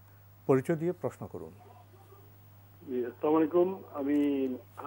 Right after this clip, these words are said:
Speaker 2: মোহাম্মদ হাসান। আসসালামু আলাইকুম।
Speaker 1: ওয়ালাইকুম আসসালাম।
Speaker 2: জি, আমি মোহাম্মদ হাসান, ঢাকা থেকে বলছি।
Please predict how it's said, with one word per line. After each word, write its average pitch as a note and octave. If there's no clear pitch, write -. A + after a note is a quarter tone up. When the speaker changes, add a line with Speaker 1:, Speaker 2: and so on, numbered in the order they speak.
Speaker 2:
মোহাম্মদ C3+
হাসান। D#3
আসসালামু D#3+
আলাইকুম। A#2+
Speaker 1:
ওয়ালাইকুম D#3
আসসালাম। B2
Speaker 2:
জি, C3
আমি C#3+
মোহাম্মদ D3
হাসান, D3
ঢাকা C#3
থেকে B2+
বলছি। G#2+